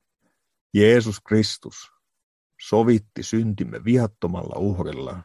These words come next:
täytti lain meidän sijastamme ja lahjoitti työnsä äärettömän hedelmän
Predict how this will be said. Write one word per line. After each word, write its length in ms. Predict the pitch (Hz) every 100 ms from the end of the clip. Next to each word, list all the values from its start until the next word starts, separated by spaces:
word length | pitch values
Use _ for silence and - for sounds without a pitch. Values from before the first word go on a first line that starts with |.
| _ -
täytti 420 | 107 104 - 80
lain 340 | 98 113 104
meidän 320 | 92 95 73
sijastamme 760 | - 113 110 95 - - 98 - _ _ _ _ _ -
ja 60 | 90
lahjoitti 680 | 110 127 120 107 104 95 -
työnsä 420 | 117 104 76 - -
äärettömän 720 | 120 123 101 - 76 65 87
hedelmän 540 | 87 92 58 - -